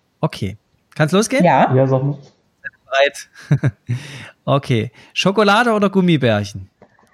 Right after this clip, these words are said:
Speaker 2: Schokolade.
Speaker 3: Äh, Gummibärchen.
Speaker 1: Hund oder Katze?
Speaker 2: Hund.
Speaker 3: Hund.
Speaker 1: Habt ihr selber einen Hund?
Speaker 2: Ja.
Speaker 3: Ein Mops. Hubert.
Speaker 1: Ein Mops. Cool. Wie heißt der?
Speaker 3: Hubert.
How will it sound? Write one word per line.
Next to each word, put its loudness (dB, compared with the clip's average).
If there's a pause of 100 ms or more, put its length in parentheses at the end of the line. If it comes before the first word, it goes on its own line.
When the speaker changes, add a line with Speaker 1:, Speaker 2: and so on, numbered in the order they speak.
(600)
Speaker 2:
Schokolade. 2 (180)
Speaker 3:
Äh, 4
Gummibärchen. 2 (2000)
Speaker 1:
Hund 2
oder 2
Katze? -4 (140)
Speaker 2:
Hund. 2
Speaker 3:
Hund. 2 (1600)
Speaker 1:
Habt -12
ihr -2
selber 2
einen 2
Hund? 4
Speaker 2:
Ja. 2
Speaker 3:
Ein 2
Mops. -2 (880)
Hubert. 0
Speaker 1:
Ein 0
Mops. -2 (140)
Cool. 0
Wie 0
heißt 2
der? 4
Speaker 3:
Hubert. 0